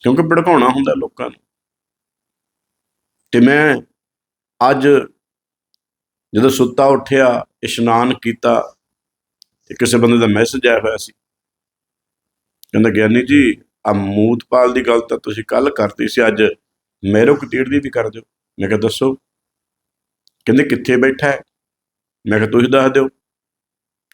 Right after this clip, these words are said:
ਕਹਿੰਦੇ, "ਸਾਨੂੰ ਪਤਾ ਹੁੰਦਾ, ਫਿਰ ਤੁਹਾਨੂੰ ਕਾਹਨੂੰ ਪੁੱਛਦੇ?" ਹੁਣ ਅਸ-, ਅਸੀਂ ਕਿਹੜਾ ਇੰਟੈਲੀਜੈਂਸ ਵਿੱਚ ਕੰਮ ਕਰਦੇ ਹਾਂ? ਏਦਾਂ ਜਿਹੜਾ ਬੰਦਾ ਜਿਹੋ ਜਿਹੀਆਂ ਕਰਤੂਤਾਂ ਕਰਦਾ ਹੈ, ਉਹੀ ਜਿਹੀ ਗੱਲ ਕਰਨੀ ਹੁੰਦੀ ਹੈ, ਉਹ ਸਮਾਜ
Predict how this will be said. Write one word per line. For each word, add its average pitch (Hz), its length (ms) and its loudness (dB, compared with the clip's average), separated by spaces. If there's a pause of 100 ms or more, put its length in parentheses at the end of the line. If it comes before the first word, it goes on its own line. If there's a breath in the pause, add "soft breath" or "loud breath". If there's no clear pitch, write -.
(140)
ਕਹਿੰਦੇ, 147 220 4
"ਸਾਨੂੰ 127 360 2
ਪਤਾ 131 180 0
ਹੁੰਦਾ, 131 160 0
ਫਿਰ 127 120 -6
ਤੁਹਾਨੂੰ 120 300 -2
ਕਾਹਨੂੰ 139 200 -2
ਪੁੱਛਦੇ?" 110 320 -10 (1700)
ਹੁਣ 127 100 2
ਅਸ-, 131 200 0
ਅਸੀਂ 139 200 0
ਕਿਹੜਾ 175 200 2
ਇੰਟੈਲੀਜੈਂਸ 139 640 -2
ਵਿੱਚ 135 160 0
ਕੰਮ 120 280 -8
ਕਰਦੇ 110 380 -12
ਹਾਂ? 156 80 -16 (2000)
ਏਦਾਂ 170 380 2 (800)
ਜਿਹੜਾ 156 280 2
ਬੰਦਾ 175 220 0
ਜਿਹੋ 147 240 2
ਜਿਹੀਆਂ 156 220 0
ਕਰਤੂਤਾਂ 135 480 -2
ਕਰਦਾ 139 320 0
ਹੈ, 131 120 2 (380)
ਉਹੀ 156 240 4
ਜਿਹੀ 165 140 2
ਗੱਲ 135 420 2 (280)
ਕਰਨੀ 110 320 0
ਹੁੰਦੀ 131 280 0
ਹੈ, 143 60 4
ਉਹ 147 200 0
ਸਮਾਜ 117 460 0